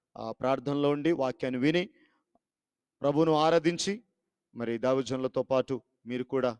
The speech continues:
మీరు ఉన్న స్థలములో దేవుని ఆరాధించినందుకు, ఆ, ఎవరెవరైతే లైవ్లో వచ్చారో వారందరినీ దేవుడు దీవించునుగాక.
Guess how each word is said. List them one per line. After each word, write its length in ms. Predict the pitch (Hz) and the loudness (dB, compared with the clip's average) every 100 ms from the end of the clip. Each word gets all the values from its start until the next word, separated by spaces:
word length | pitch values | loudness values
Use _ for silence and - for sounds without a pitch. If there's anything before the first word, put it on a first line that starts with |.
| _ 117 | _ -8
మీరు 380 | 120 127 123 - | -4 -4 -4 -8
ఉన్న 240 | 123 131 123 | -10 -8 -8
స్థలములో 580 | - 139 151 160 151 - _ _ _ 117 | -2 0 2 4 4 2 _ _ _ -10
దేవుని 280 | 127 127 | -8 -6
ఆరాధించినందుకు, 920 | 131 135 135 135 135 139 139 147 175 - _ _ _ - | -4 -2 -2 -4 -8 -6 -6 -4 -6 -8 _ _ _ -14
ఆ, 200 | 113 113 | -10 -2
ఎవరెవరైతే 640 | 120 135 135 131 131 - 127 | 0 2 2 2 0 0 0
లైవ్లో 360 | 131 143 147 | 2 2 0
వచ్చారో 440 | 147 - 156 156 165 _ _ _ | 0 2 4 4 2 _ _ _
వారందరినీ 500 | 117 131 165 180 175 | -4 -2 4 4 6
దేవుడు 300 | 160 160 151 | 4 4 4
దీవించునుగాక. 880 | 147 147 151 147 147 147 160 - 180 | 2 0 -2 -4 -2 2 2 2 -4